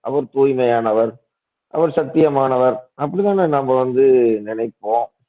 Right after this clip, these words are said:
அப்படி இருக்கும் பொழுது, எப்படி இது வந்து எல்லாவற்றிலும் அவனன்றி ஓர் அணுவும் அசையாது அப்படிங்கிற பொழுது, இங்கே ந-,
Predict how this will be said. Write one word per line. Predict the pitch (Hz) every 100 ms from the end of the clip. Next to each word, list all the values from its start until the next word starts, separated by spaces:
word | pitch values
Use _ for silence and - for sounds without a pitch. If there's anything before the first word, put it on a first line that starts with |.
| _ _ _ _ _ _ _ _ _ _ _
அப்படி | 220 - 277 254
இருக்கும் | 262 262 269
பொழுது, | 233 214 220 233 202 175 170
எப்படி | 190 226 240 196
இது | 165 160
வந்து | 165 180
எல்லாவற்றிலும் | 156 156 175 202 202 196 - 196 175
அவனன்றி | 143 165 175 180 202
ஓர் | 196 156 185 185
அணுவும் | 135 151 233 247 240
அசையாது | 190 156 170 160 156 151 143
அப்படிங்கிற | 135 127 123
பொழுது, | 123 135 143 131 120
இங்கே | 117 120 113 104
ந-, | 110